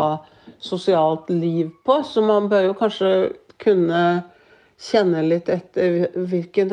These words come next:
rolle har, eh, alkoholen i mitt liv da, og er det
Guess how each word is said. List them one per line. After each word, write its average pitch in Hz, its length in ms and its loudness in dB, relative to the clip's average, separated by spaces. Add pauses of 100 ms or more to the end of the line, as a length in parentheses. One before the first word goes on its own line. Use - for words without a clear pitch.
rolle 180 440 -2
har, 160 680 0
eh, 175 180 0
alkoholen 180 600 -4
i 196 60 -2
mitt 196 280 -6
liv 302 240 2
da, 311 320 0
og 196 240 2
er 165 400 0
det 165 160 2